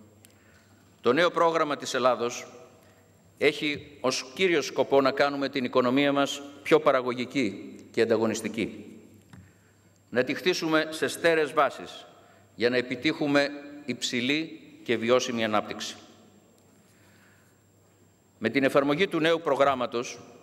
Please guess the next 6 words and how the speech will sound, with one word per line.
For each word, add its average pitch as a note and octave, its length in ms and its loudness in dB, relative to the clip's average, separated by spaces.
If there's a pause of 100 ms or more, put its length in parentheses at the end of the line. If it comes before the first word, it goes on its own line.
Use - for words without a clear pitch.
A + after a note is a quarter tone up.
(600)
τη A#2+ 80 -8
χρηματοδοτική C3+ 800 0
στήριξη A#2+ 840 -4
και A#2+ 100 0
την A#2+ 200 0
αναδιάρθρωση B2+ 880 0